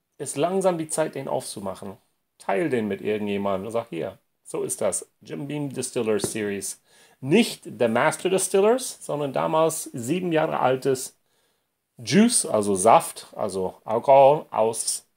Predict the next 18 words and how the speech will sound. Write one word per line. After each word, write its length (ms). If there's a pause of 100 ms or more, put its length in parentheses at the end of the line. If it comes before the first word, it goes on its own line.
(240)
zweitausendacht. 800 (1400)
Whisky 320
Jason 360
hier. 300 (400)
Whisky 360
aus 120
der 80
Sicht 320
eines 340
Amerikaners. 840 (800)
Tolles, 420 (400)
tolle 280
Sache. 420
Finde 160
ich 100
echt 220
gut. 240 (640)
Ähm, 320